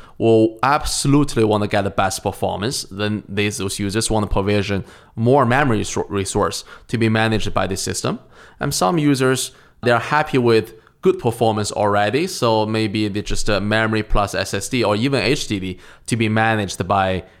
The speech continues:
this data orch-, data orchestration system. That's what we do. But you are absolutely right.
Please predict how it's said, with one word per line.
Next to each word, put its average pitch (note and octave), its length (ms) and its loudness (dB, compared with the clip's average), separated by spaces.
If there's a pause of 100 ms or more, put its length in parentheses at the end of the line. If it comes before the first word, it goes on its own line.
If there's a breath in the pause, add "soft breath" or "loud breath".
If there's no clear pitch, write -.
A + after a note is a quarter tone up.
(100)
this G2+ 200 -2
data G2+ 180 0
orch-, - 380 -4
data A2 220 2
orchestration G2 460 -2
system. - 340 -10 (420 soft breath)
That's C3 460 2 (160)
what G#2+ 200 2
we G2+ 140 0
do. G2 240 -2
But G#2 200 0
you A#2 100 2
are A2+ 140 0
absolutely C3 600 0
right. G2+ 340 2